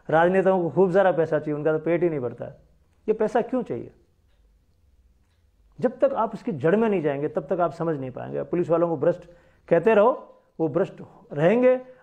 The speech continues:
आप चाहे रोज दो पकड़ो थानेदार या पांच पकड़ो रिश्वत लेते हुए, अगले दिन आपको और पांच मिल जाएंगे, और हर थाने में ऐसा, ऐसा कैसा सिस्टम चलेगा, उससे भ्रष्टाचार खत्म कभी भी नहीं होगा। आप एक बेल को काटोगे, पांच फूटती है नई। क्यों फूटती है?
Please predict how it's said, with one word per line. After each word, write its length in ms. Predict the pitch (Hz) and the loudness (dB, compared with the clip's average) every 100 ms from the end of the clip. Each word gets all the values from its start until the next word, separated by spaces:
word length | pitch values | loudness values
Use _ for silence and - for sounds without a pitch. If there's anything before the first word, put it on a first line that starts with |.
| - | -2
आप 180 | 151 151 | -2 0
चाहे 300 | 165 151 143 | 0 2 2
रोज 220 | 160 214 | 4 2
दो 240 | 170 202 233 | 2 2 2
पकड़ो 320 | 208 214 226 | 0 -2 -2
थानेदार 420 | 196 202 214 202 | -4 -2 0 2
या 140 | 190 | 0
पांच 280 | 175 180 208 | 0 -2 0
पकड़ो 240 | 220 202 208 | -2 2 2
रिश्वत 280 | 202 208 | 2 0
लेते 260 | 196 190 202 | 0 0 2
हुए, 200 | 220 220 - - | 0 -2 -10 -2
अगले 200 | 185 208 | 2 4
दिन 140 | 214 202 | 4 4
आपको 300 | 185 196 220 | 2 4 2
और 100 | 226 | 2
पांच 220 | 214 190 | 0 -2
मिल 180 | 180 156 | -2 -2
जाएंगे, 300 | 143 131 120 _ _ - | -2 -6 -14 _ _ -6
और 80 | 156 | 0
हर 160 | 170 175 | 2 2
थाने 220 | 180 180 | 0 0
में 100 | 180 | 0
ऐसा, 160 | 160 175 165 165 - | 0 0 0 -4 -8
ऐसा 180 | 151 160 | -4 -2
कैसा 260 | 151 160 | -2 -2
सिस्टम 280 | 143 139 208 | -6 -6 -4
चलेगा, 400 | 208 151 123 113 - _ _ - | -2 0 -2 -6 -14 _ _ -14
उससे 160 | - 175 | -6 -4
भ्रष्टाचार 460 | 151 160 160 170 | -4 -4 -2 -2
खत्म 280 | 156 156 170 | -4 -6 -4
कभी 200 | 160 170 | -2 -2
भी 100 | 170 | -4
नहीं 100 | 120 | -8
होगा। 200 | 120 - _ _ _ _ _ _ _ _ _ _ _ _ _ _ _ - | -16 -20 _ _ _ _ _ _ _ _ _ _ _ _ _ _ _ -8
आप 100 | 143 | -2
एक 220 | 202 226 214 | 2 2 2
बेल 160 | 233 | 2
को 120 | 226 | 2
काटोगे, 360 | 208 202 226 262 | 0 -2 0 -2
पांच 280 | 254 196 202 | 0 -2 -2
फूटती 340 | - 139 135 | -6 -8 -8
है 60 | 123 | -10
नई। 220 | 120 131 _ _ _ _ _ _ _ _ _ _ _ _ | -10 -18 _ _ _ _ _ _ _ _ _ _ _ _
क्यों 140 | 277 277 | -8 -2
फूटती 360 | 196 - 147 | -2 -2 -6
है? 180 | 117 - | -12 -14